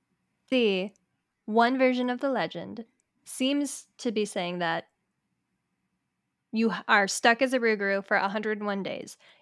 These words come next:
If you eat ten people, you're still a rougarou for a hundred and one days.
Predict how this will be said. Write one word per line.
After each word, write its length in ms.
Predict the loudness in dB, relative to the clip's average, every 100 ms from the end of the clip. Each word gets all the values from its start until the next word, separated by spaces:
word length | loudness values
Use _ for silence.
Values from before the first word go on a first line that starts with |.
| -12
If 160 | -8 -6
you 120 | -4
eat 260 | -2 -4 -2
ten 240 | -2 -2
people, 480 | -2 -4 0 2 2 0
you're 80 | -4
still 400 | -2 2 4 4
a 60 |
rougarou 480 | 4 2 2 2 0
for 100 | -2
a 60 | -4
hundred 380 | -2 -2 -2 -2
and 60 |
one 200 | -2 -4
days. 320 | -4 -6 -8